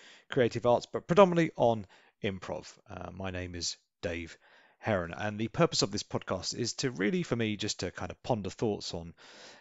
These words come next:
uh, improv techniques, tools, things I've learned, things I've found challenging, continue to find quite challenging,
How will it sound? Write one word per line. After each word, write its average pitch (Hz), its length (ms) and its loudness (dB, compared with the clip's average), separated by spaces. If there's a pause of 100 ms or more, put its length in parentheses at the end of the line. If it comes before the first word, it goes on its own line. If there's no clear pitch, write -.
(120)
uh, 82 400 -8
improv 107 460 -2 (320)
techniques, - 680 -2 (200)
tools, 110 500 0
things 110 240 -2
I've 98 160 -2
learned, 117 280 0
things 98 200 -6
I've 95 80 -2
found 95 300 -4
challenging, 104 420 -4
continue 113 480 -2
to - 80 -6
find 107 400 -2
quite 107 240 2
challenging, 107 600 -2